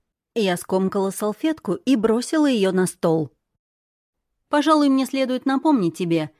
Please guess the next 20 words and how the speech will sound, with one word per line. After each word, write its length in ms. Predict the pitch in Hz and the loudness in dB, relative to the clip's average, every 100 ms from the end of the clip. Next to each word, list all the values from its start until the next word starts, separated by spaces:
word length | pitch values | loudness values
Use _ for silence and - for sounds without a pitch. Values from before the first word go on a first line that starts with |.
| _ | _
между 440 | - 202 196 170 196 | -6 -2 -2 -2 -2
нами 360 | 202 254 254 | 0 2 0
пока 380 | 170 170 - 170 | 0 -4 -6 -10
что», 340 | - - 160 156 _ _ _ _ _ | -10 -8 -10 -10 _ _ _ _ _
сказала 460 | - - 175 175 165 | -12 -6 -4 -4 -4
я, 220 | 165 202 | -4 -4
указывая 520 | 190 175 170 165 170 | -4 -4 -4 -2 -2
на 80 | 170 | 0
него 380 | 175 180 185 226 - | 0 -2 -4 -8 -8
и 100 | 196 | -4
на 140 | 190 | -4
себя. 460 | 160 185 160 151 143 _ _ _ _ _ _ _ - | -4 -6 -6 -6 -10 _ _ _ _ _ _ _ -2
«Нет 320 | 254 277 277 | 2 2 4
никаких 580 | 302 320 320 330 262 202 | 4 4 0 -6 -4 -4
обязательств. 760 | 208 262 277 196 175 143 - - _ _ _ _ _ | -4 -2 0 0 -2 -8 -12 -20 _ _ _ _ _
Ты 120 | - 247 | -2 2
не 140 | 240 | 2
просил 400 | 240 240 - 247 | 2 0 0 0
моей 280 | 190 202 220 | 0 -2 -2
руки, 440 | 247 - 311 302 | -4 2 2 2